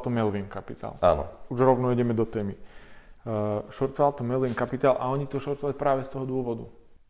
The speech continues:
Speaker 1: No, a v tomto prípade Melvin Capital je hedge fund, čo je vlastne investičný fond,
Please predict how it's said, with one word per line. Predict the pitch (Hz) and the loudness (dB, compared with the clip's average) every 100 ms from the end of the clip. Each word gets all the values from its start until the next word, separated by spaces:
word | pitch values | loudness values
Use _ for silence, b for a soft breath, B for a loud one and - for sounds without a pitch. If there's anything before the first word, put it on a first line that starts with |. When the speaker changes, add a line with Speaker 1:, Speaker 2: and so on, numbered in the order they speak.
| - - - - | -20 -20 -12 4
Speaker 1:
No, | 135 87 - - - - - - | 4 4 -4 -16 -18 -20 -18 -6
a | 104 | -4
v | - | 0
tomto | 147 160 147 | 2 2 4
prípade | 127 117 101 95 113 147 - - - - - - - | 4 4 0 0 -4 -8 -16 -20 -20 -20 -20 -18 -4
Melvin | 117 139 151 113 | 2 4 4 2
Capital | 107 - - 117 135 170 - - | 0 0 0 2 2 0 -8 -6
je | 117 101 92 - - | 0 0 -2 -10 -10
hedge | 90 98 - | -8 -8 -2
fund, | 139 170 175 - - | -2 -2 -4 -10 -12
čo | - 110 | -8 -6
je | |
vlastne | 98 - 113 | -6 -4 -2
investičný | 107 107 113 - 107 | 0 -2 -4 -8 -10
fond, | - 127 | -4 -2